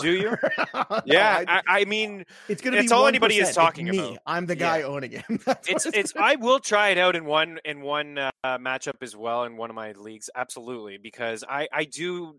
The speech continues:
Speaker 1: I mean, he is still playing a ton of the snaps. He's just, he is blocking a lot, and everyone saw on Thursday, especially when they got in the red zone, Cameron Brate coming in there. And we've seen,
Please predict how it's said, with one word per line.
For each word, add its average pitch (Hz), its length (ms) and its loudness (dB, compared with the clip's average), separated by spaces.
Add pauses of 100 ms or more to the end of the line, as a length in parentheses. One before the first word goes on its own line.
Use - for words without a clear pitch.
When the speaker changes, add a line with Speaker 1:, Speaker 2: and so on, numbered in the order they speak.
(240)
Speaker 1:
I 165 40 -10
mean, 160 120 -12
he 185 200 -10
is 226 100 -4
still 185 180 0
playing 143 300 -2
a 127 40 -8
ton 127 220 -8
of 110 60 -16
the 107 60 -14
snaps. - 520 -12 (480)
He's 147 180 -12
just, 170 280 -8
he 156 240 -4
is 185 120 2
blocking 127 420 2
a 110 40 -6
lot, 110 340 0 (120)
and 113 400 -8 (300)
everyone 170 300 -4
saw 131 180 -2
on 117 100 -4
Thursday, 120 460 -6
especially 160 340 -8
when 135 100 -8
they 123 60 -8
got 117 140 -2
in 113 80 -10
the 104 60 -12
red 107 220 -6
zone, 107 240 -10
Cameron 110 360 -10
Brate 101 200 -8
coming 104 240 -12
in 101 120 -12
there. 104 160 -8
And 101 100 -12
we've 98 100 -18
seen, 113 380 -12